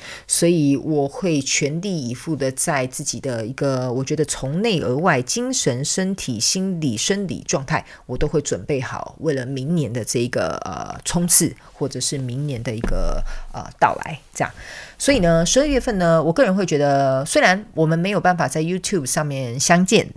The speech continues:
但是呢，我非常欢迎你们跟我一起来做这个练习。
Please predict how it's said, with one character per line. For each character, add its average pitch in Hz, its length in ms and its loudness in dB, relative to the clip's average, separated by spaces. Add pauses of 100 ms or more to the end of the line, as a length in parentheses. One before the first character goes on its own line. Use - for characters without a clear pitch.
但 220 220 8
是 196 220 2
呢， 156 180 4
我 143 140 0
非 311 200 -2
常 190 160 0
欢 220 200 2
迎 208 80 -4
你 143 80 -2
们 120 180 -6
跟 185 140 -2
我 147 100 -2
一 139 60 -4
起 - 180 -2
来 104 100 -2
做 160 220 -2
这 156 140 -4
个 123 80 -2
练 208 260 2
习。 - 320 0